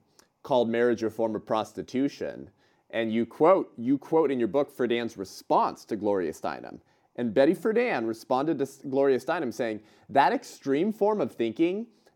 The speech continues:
tends to come from women who hate having to deal with the complexities of juggling a career and a family. And so almost literally, they want to throw the baby out with the bathwater."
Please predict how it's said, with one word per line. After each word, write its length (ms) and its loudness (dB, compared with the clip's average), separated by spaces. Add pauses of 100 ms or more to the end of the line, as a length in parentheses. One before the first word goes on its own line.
tends 300 -4
to 100 -2
come 240 -4
from 220 -2
women 240 -2
who 180 -2
hate 540 0 (240)
having 320 0
to 120 -2
deal 380 2
with 140 -4
the 80 -4
complexities 1000 -6 (260)
of 140 -4
juggling 460 2
a 80 0
career 580 0
and 140 -6
a 40 -2
family. 600 -4 (240)
And 160 0
so 200 4
almost 340 2
literally, 440 2
they 140 4
want 200 0
to 100 0
throw 640 -2
the 280 -2
baby 540 0
out 420 -2 (280)
with 380 0
the 100 -2
bathwater." 880 -6